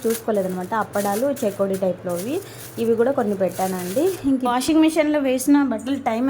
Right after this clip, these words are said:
అయితే అయిపోయింది. ఇంక ఇప్పుడు వీటిని కూడా పక్కకు తీసి ఇంక ఆరబెట్టాలి. లక్కీకి బట్టలు వేసి బొట్టు పెట్టించాను. ఆడికి ఇంకా వాడికి ఒక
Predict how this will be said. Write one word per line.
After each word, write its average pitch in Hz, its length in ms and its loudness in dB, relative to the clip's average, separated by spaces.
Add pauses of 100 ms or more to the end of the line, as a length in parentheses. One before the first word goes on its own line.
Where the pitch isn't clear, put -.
అయితే 233 220 -4
అయిపోయింది. 214 520 -2 (340)
ఇంక 202 120 -6 (100)
ఇప్పుడు 202 280 -4
వీటిని 220 360 -2
కూడా 240 200 0
పక్కకు 226 380 -4
తీసి 214 300 -6 (120)
ఇంక 214 120 -4 (100)
ఆరబెట్టాలి. 208 560 -4 (600)
లక్కీకి 254 420 0 (120)
బట్టలు 226 340 0
వేసి 226 200 0 (120)
బొట్టు 202 260 -4
పెట్టించాను. 220 580 -2 (440)
ఆడికి 208 260 0
ఇంకా 214 160 -4 (160)
వాడికి 190 380 -4
ఒక 185 100 -6